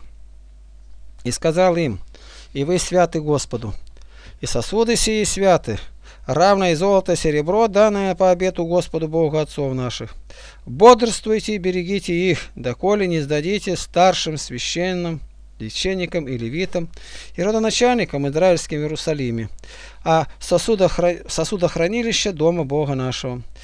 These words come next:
И священники и левиты, приняв серебро и золото и сосуды для Иерусалима, внесли их в храм Господа.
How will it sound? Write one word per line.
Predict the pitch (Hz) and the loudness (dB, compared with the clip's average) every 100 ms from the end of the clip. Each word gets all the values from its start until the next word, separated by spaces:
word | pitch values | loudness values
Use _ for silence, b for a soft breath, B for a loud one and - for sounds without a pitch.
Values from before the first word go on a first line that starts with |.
| B B B | B B B
И | |
священники | 185 - 233 - 294 285 285 269 | -4 -2 0 0 2 2 0 0
и | 262 | 0
левиты, | 254 247 262 - 139 110 | 2 2 2 2 0 -2
приняв | - 175 214 240 196 | -4 -4 2 2 2
серебро | - 180 190 214 208 | -2 -4 -2 0 2
и | 185 | 2
золото | 202 196 175 170 | 2 4 4 0
и | |
сосуды | 185 185 277 254 170 | 0 0 0 0 0
для | 165 190 | 2 0
Иерусалима, | 185 180 165 180 165 139 127 107 B B B | 2 0 -2 -2 -2 -2 -2 -4 B B B
внесли | 135 151 175 202 240 | -8 -4 -4 -2 -2
их | 214 | -2
в | - | -2
храм | 156 170 170 | -2 0 -2
Господа. | 127 131 127 - 127 131 | -2 -2 -2 -6 -8 -8